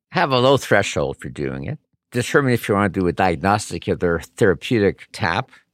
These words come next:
Absolutely use ultrasound. Uh, I would never do a tap anymore without using ultrasound. It's made me much more, uh, much more calm and, and peaceful about doing it, for sure. Are you gonna get some blood tests first and look at the I N R and the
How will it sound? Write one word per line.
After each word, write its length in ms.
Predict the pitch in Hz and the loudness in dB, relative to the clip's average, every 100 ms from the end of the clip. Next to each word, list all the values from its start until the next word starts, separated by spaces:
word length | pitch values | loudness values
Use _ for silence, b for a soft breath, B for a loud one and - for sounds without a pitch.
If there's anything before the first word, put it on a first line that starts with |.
| _ _ _ _ | _ _ _ _
Absolutely 640 | 135 147 127 139 113 104 | 0 0 0 -4 -4 -2
use 240 | 90 90 76 | 0 0 0
ultrasound. 840 | 78 78 73 - 71 85 127 127 _ _ _ _ _ _ | 0 0 -8 -6 -4 -4 -8 -12 _ _ _ _ _ _
Uh, 120 | 104 98 | -2 2
I 120 | 127 | 2
would 160 | 127 95 | 2 2
never 240 | 131 120 | 2 2
do 160 | 95 85 | 2 0
a 60 | |
tap 300 | 76 107 90 | 2 0 0
anymore 380 | 92 85 78 80 | 0 0 0 2
without 180 | 78 76 | 2 0
using 240 | 76 69 | -4 -4
ultrasound. 640 | 71 71 78 - - - - | -4 -4 -10 -12 -12 -12 -14
It's 200 | - - | -12 -6
made 180 | 92 | -6
me 120 | 80 78 | -4 -6
much 360 | 85 117 - | -2 -2 -2
more, 320 | 95 82 71 | -2 0 0
uh, 240 | 65 55 - - - | -2 -4 -8 -16 -8
much 180 | - - | -6 -2
more 160 | 117 92 | 0 0
calm 720 | - - 98 90 78 65 65 b b b - | -2 -2 2 4 4 0 -6 b b b -6
and, 240 | 78 73 | -6 -4
and 160 | - 80 | -6 -8
peaceful 460 | - 113 - - 78 | -4 -4 -4 -2 -4
about 320 | 67 62 64 | -2 -8 -4
doing 300 | 78 67 67 | -4 -4 -4
it, 340 | 127 - - _ _ - | -8 -10 -20 _ _ -12
for 140 | 76 | -10
sure. 560 | - - 85 82 139 - _ _ _ _ _ _ _ | -8 0 2 2 -2 -8 _ _ _ _ _ _ _
Are 120 | 113 | 0
you 80 | 117 | 2
gonna 160 | 147 156 | 2 2
get 160 | - | 0
some 120 | - 98 | -2 0
blood 220 | 127 - | 0 2
tests 260 | 127 - - | -2 -2 -4
first 340 | 82 71 - | -4 -4 -8
and 100 | 85 | -8
look 140 | 92 - | -8 -8
at 100 | 92 | -8
the 120 | 95 | -2
I 180 | 98 104 | 0 2
N 120 | 95 | 2
R 240 | 92 101 | 2 2
and 100 | 92 | 0
the 100 | 80 | -2